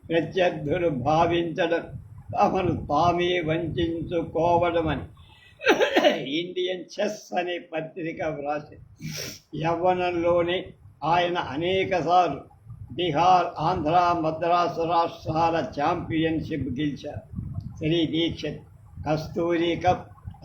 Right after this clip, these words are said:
రానడే కప్ ట్రోఫీ గెలిచి అంతర్జాతీయ కరస్పాండెంట్ చతురంగం పోటీలు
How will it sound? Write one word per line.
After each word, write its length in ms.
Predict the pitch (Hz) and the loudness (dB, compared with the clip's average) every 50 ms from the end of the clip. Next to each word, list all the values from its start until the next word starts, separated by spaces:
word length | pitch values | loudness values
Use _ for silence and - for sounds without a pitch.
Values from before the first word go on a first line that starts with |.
| 143 | -4
రానడే 560 | 139 139 156 170 165 170 170 170 170 170 170 165 | 0 2 2 2 2 2 0 0 0 0 0 0
కప్ 600 | - - 175 170 - - 160 156 - - - - | 0 0 -2 -2 -2 -2 -6 -8 -8 -10 -6 0
ట్రోఫీ 420 | 175 175 180 - 170 170 170 160 | 2 2 2 4 2 2 2 2
గెలిచి 240 | 135 156 151 - - - - - - - - - - - - | 0 -2 -2 -4 -6 -10 -18 -20 -18 -16 -16 -14 -10 -4 -2
అంతర్జాతీయ 1040 | 156 160 160 - 196 175 165 160 156 151 175 180 180 175 151 131 170 165 165 165 165 | -2 -2 0 0 0 0 0 0 0 0 2 4 4 2 2 0 2 2 2 2 0
కరస్పాండెంట్ 1300 | - - 151 156 170 180 180 165 135 - - - 160 165 170 170 170 165 165 165 165 160 151 - 160 | 0 0 0 2 4 4 2 2 0 -2 -2 0 2 4 4 4 4 2 2 2 0 0 -2 -2 -2
చతురంగం 760 | 156 151 160 160 156 165 165 160 160 165 156 170 165 160 147 | -2 0 0 0 0 0 0 0 -2 0 0 0 0 0 -2
పోటీలు 480 | 127 - 156 165 160 156 160 143 147 | -2 0 0 0 0 0 -2 -4 -6